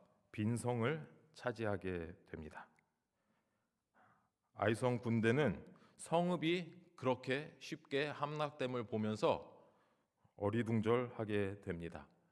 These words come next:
전의를 상실하게 됩니다. 그리고 우왕좌왕하게 됩니다. 그때 도망쳤던 이 여호수아의 본진도 아이,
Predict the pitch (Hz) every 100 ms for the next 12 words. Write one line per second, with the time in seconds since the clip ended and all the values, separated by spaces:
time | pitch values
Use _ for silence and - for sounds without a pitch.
0 | _ - 95 110 107 110 143 143 - -
1 | 131 113 120 107 95 98 90 90 90 87
2 | 80 80 - _ _ _ _ _ 92 87
3 | 107 135 - - 98 107 110 104 98 95
4 | 95 104 98 98 90 87 92 82 80 -
5 | - _ _ _ _ _ _ _ _ _
6 | _ _ 135 - 143 165 170 - - _
7 | _ _ - - - _ - 110 139 147
8 | 143 131 123 98 - - - _ 90 87
9 | 95 101 101 95 92 87 - 95 92 92
10 | 156 202 - - _ _ _ _ - 78
11 | 85 92 107